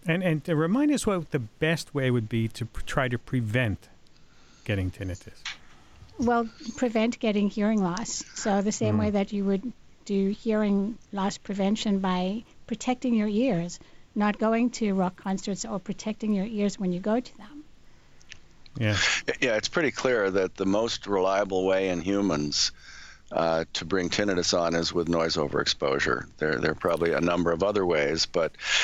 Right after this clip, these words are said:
Speaker 3: as in your case, it's a remarkably reliable way. It's the biggest problem for, uh, uh, disability and returning vets, and so, uh, noise
Speaker 1: Right.
Speaker 3: damage is key, and avoiding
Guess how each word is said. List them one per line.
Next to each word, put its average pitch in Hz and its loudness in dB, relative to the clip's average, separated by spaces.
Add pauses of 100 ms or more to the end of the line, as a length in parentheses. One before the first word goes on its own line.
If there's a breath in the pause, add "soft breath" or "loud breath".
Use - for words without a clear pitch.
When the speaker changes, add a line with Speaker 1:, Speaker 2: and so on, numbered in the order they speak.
(420 loud breath)
Speaker 3:
as 101 0
in 107 2
your 110 2
case, 90 0
it's 92 -2
a 101 2
remarkably 92 0
reliable 85 0
way. 95 4
It's - -4
the 85 -6
biggest 85 0
problem 85 0
for, 80 0
uh, 76 2 (220)
uh, 76 0
disability 85 2
and 85 2
returning 80 0
vets, 82 0
and 82 0
so, 80 2 (100)
uh, 50 0
noise 87 2
Speaker 1:
Right. 101 2
Speaker 3:
damage 92 0
is 73 0
key, 113 2
and 85 2
avoiding 92 0